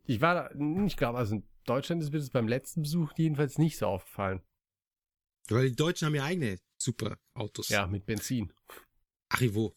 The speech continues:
Speaker 1: Ja.
Speaker 2: Die Deutschen haben, die, die fahren mit Luft und Liebe.
Speaker 1: Genau, <laughs> mit so einem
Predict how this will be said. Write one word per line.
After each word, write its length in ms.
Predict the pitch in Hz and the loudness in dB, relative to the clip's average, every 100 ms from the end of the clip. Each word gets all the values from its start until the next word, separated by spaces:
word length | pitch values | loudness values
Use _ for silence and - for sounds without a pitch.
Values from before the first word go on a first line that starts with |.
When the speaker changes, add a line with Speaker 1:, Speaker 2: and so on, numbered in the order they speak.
| _ | _
Speaker 1:
Ja. 280 | - 107 113 - - - _ | -6 -4 -4 -8 -16 -20 _
Speaker 2:
Die 80 | 110 | -2
Deutschen 300 | 127 139 - | 0 0 0
haben, 100 | 127 | 2
die, 140 | 117 131 | 2 0
die 140 | 113 | -4
fahren 440 | - - 127 131 | -4 -4 0 2
mit 300 | 123 113 - - - _ _ - - - _ - | 2 2 -6 -10 -18 _ _ -20 -20 -20 _ 6
Luft 280 | 147 - 170 | 6 6 0
und 100 | 143 | 2
Liebe. 300 | 131 120 104 | 4 4 4
Speaker 1:
Genau, 460 | 180 - 110 - | 2 4 2 2
<laughs> 40 | - | 4
mit 240 | 139 - | 2 2
so 100 | |
einem 80 | - | -2